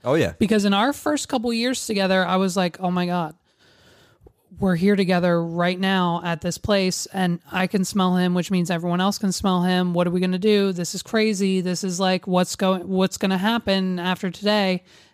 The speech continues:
Speaker 2: And nothing happened. And two, <laughs> two, I,
Speaker 1: I love that.
Speaker 2: I will, I will tell people now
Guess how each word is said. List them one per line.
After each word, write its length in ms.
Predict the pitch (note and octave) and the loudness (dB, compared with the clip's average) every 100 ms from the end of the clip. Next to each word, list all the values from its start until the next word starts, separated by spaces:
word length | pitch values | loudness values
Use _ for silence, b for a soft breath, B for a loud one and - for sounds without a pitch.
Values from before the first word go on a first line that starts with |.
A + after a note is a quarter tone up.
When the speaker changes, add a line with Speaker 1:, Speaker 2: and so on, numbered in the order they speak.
| b _ | b _
Speaker 2:
And 300 | G3 E3+ G#3 - _ _ _ _ _ _ _ - | 2 4 2 -2 _ _ _ _ _ _ _ 0
nothing 360 | F#3 D3+ F#3+ | 0 2 -2
happened. 400 | F#3+ D3+ E3 G#3 - _ _ _ - | -2 -6 -10 -14 -16 _ _ _ 2
And 180 | F#3+ | 2
two, 520 | - C#4+ D4 F3+ E3 F#3 B B B | 2 0 2 0 -2 -6 B B B
<laughs> 600 | B G3+ F3+ G3+ _ _ | B 0 0 -2 _ _
two, 340 | - D4 C#4+ - - | -2 2 2 -2 -4
I, 160 | - | 0
Speaker 1:
I 40 | - | 0
love 200 | F#2 F#3+ | 0 0
that. 140 | G3 | 2
Speaker 2:
I 140 | A3+ B3 | 2 4
will, 260 | B3 - | 2 -2
I 140 | - A3 | -4 -2
will 140 | C#4 | -2
tell 300 | D4+ - B3 | -4 -2 -2
people 460 | B3 A#3+ B3 A#3+ A3 | -2 -4 0 0 0
now 580 | G#3 A3+ A3 D#3 F3 G#3 | -2 -2 -2 -4 -6 -6